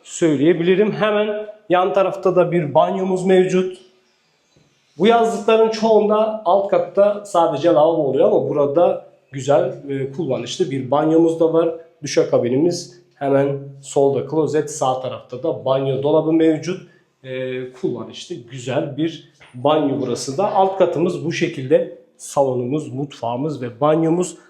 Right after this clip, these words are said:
Alt katta bir salonumuz daha var, bir mutfağımız daha var. Biz üst kat odaları gezeceğiz. En son oraya inip orayı da anlatacağız.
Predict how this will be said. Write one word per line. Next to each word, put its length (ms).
Alt 220
katta 360
bir 120
salonumuz 580
daha 240
var, 200
bir 100
mutfağımız 600
daha 220
var. 220
Biz 140
üst 160
kat 200
odaları 380
gezeceğiz. 580
En 180
son 220
oraya 580
inip 300
orayı 280
da 80
anlatacağız. 880